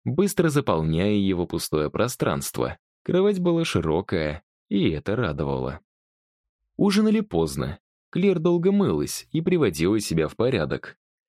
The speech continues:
Помыться вместе не случилось. Мы решили не шокировать тётушку сразу. Я ополоснулся тёплой водой отдельно и быстро.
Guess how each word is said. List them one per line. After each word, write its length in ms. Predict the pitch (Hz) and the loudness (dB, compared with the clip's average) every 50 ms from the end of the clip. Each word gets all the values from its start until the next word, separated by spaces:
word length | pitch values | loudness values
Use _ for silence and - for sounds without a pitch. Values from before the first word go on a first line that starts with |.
| _ _ _ | _ _ _
Помыться 400 | - 151 190 226 240 208 - 220 | 0 2 4 4 4 4 2 2
вместе 720 | 156 107 95 92 104 101 - - - 98 92 87 87 - _ - | 4 4 4 4 2 2 0 0 0 2 2 0 -2 -4 _ -2
не 120 | 120 120 | 0 0
случилось. 720 | - - 160 175 160 - - 78 69 69 67 - - - _ _ _ _ _ _ - | 2 2 0 2 2 0 0 0 0 0 -2 -6 -8 -14 _ _ _ _ _ _ -2
Мы 200 | 180 190 190 180 | 2 2 4 4
решили 400 | 175 170 - - 160 151 147 139 | 4 2 2 2 2 2 2 2
не 120 | 143 143 | 2 2
шокировать 560 | 139 - 170 165 - - - 101 78 73 - | 2 0 0 0 0 0 0 2 0 0 0
тётушку 360 | - 78 - 85 - - 76 71 | -2 -2 -2 -2 -2 -2 -2 -2
сразу. 520 | - - - 82 71 67 67 62 - - _ _ _ _ _ _ _ _ _ | 0 0 -2 -2 -2 -4 -6 -8 -8 -10 _ _ _ _ _ _ _ _ _
Я 220 | - 165 180 175 175 | -2 0 2 2 2
ополоснулся 580 | 175 180 185 185 175 - 98 82 - - 85 | 2 2 2 2 0 0 0 0 0 0 -2
тёплой 340 | 82 - 87 80 98 92 92 | 0 0 0 0 2 2 2
водой 340 | 104 123 139 170 175 151 101 | 2 0 0 0 0 0 0
отдельно 560 | 80 65 64 82 78 76 80 80 82 80 - _ - | 0 -2 -2 0 0 0 0 -2 -2 -4 -6 _ -6
и 80 | 131 | -6
быстро. 580 | 147 151 98 80 69 - - - 71 67 - | -4 -2 -4 -4 -4 -4 -4 -4 -4 -4 -6